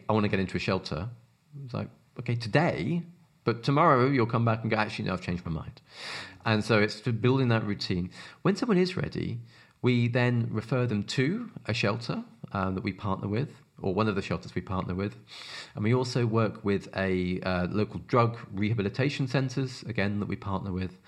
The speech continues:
And we pay the shelter fees as U-turn, and we pay the transport to and from the, the rehab. If the rehab is not full-time, it's often outpatient. If it's not full-time, then we will, um, expect the person to be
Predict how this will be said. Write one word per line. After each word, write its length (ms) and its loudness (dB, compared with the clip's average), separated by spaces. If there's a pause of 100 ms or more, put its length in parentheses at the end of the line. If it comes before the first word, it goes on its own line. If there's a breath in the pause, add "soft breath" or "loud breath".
(480 loud breath)
And 300 4 (340)
we 140 4
pay 240 4
the 100 2
shelter 320 -2
fees 500 -10 (560)
as 120 -6
U-turn, 440 0
and 100 -2
we 100 0
pay 260 -2
the 80 0
transport 640 -4
to 120 -4
and 140 -4
from 360 -6 (140)
the, 160 -4
the 160 -8
rehab. 400 -6 (320 loud breath)
If 80 -20
the 80 4
rehab 260 4
is 80 -2
not 180 2
full-time, 520 -2
it's 180 -10
often 280 -2
outpatient. 720 -4
If 100 -20
it's 120 -8
not 180 0
full-time, 540 -6 (420 loud breath)
then 300 4
we 180 4
will, 640 2
um, 680 -2 (400)
expect 480 -2
the 60 -6
person 280 -2
to 80 -10
be 140 -6